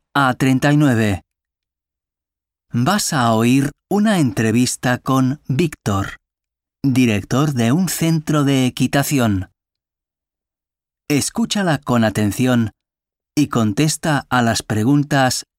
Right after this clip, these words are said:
en español. Habrá dos pausas durante la entrevista. Vas a oír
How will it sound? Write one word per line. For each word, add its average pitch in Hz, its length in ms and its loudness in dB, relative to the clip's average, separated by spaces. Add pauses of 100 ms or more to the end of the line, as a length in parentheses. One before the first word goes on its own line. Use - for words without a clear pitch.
en 143 180 2
español. 135 680 0 (1500)
Habrá 120 600 0
dos 156 320 0
pausas 113 640 -2 (260)
durante 120 400 2
la 117 180 0
entrevista. 120 760 0 (1800)
Vas 165 340 2
a 127 180 0
oír 143 380 0